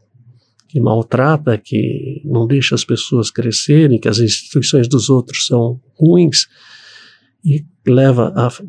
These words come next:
ao fracasso da sua vida, é, é, familiar e leva também a grandes prejuízos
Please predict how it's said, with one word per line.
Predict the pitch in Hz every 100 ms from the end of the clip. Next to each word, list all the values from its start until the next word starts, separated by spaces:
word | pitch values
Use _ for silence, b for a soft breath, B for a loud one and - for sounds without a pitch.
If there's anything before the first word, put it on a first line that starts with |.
| - - _ _ - 160
ao | 160
fracasso | - 123 - 131 120 139
da | 110
sua | - 117
vida, | 131 120 117 - _ _ _ _ _ _ _ _ _ _ -
é, | 120
é, | 170 147 110 107 113 - - - - 151 156 - _ _
familiar | 143 143 127 123 151 147 127
e |
leva | 110 127 123 127 131 -
também | 117 135
a | 123
grandes | 113 131 147 147
prejuízos | 127 113 120 123 117 120